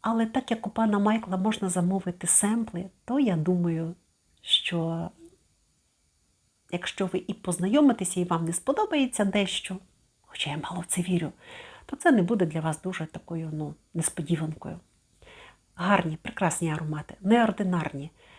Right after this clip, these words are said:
як і багато-багато інших ароматів наших українських парфумерів. Я вам всім вдячна за увагу. Я вам всім вдячна за підтримку. Тримаємося один одного, підтримуємо один одного.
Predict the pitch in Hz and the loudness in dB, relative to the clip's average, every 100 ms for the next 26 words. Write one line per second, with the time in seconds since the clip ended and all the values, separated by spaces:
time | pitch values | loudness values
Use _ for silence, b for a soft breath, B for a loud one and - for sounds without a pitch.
0 | b b b _ 170 185 - 160 185 240 | b b b _ -2 -2 0 -2 0 0
1 | 254 - 175 185 196 214 175 180 - 170 | -2 -4 0 0 0 0 0 0 -4 -2
2 | 175 240 233 220 - - 175 - 180 - | 2 2 0 -6 -10 -4 -2 0 -2 -6
3 | 180 - 156 156 165 - 165 - _ - | -12 -8 -6 -4 -6 -8 -10 -14 _ -10
4 | 156 - 156 147 147 - _ _ B B | -8 -6 -6 -4 -8 -12 _ _ B B
5 | 190 180 170 - 160 160 175 - 175 165 | 2 2 0 -4 -4 -2 -2 -2 -6 -4
6 | 170 156 143 175 185 220 220 B B B | -4 -6 -4 -4 -2 -4 -6 B B B
7 | B B B B B B _ _ _ _ | B B B B B B _ _ _ _
8 | 190 190 185 - 180 175 170 - - 156 | 0 0 0 0 2 2 2 -2 -4 2
9 | 202 202 190 165 156 160 - 220 226 - | 2 2 -4 -4 -6 -6 -6 -6 -8 -12
10 | _ _ _ _ _ _ - 185 170 165 | _ _ _ _ _ _ 0 4 6 4
11 | 165 180 - 190 190 202 208 214 202 214 | 2 0 2 2 2 0 0 0 0 0
12 | 220 214 - 180 165 160 185 196 - 208 | -2 -8 -2 2 4 4 2 0 2 2
13 | 202 202 202 208 196 220 220 | 2 2 0 0 2 2 0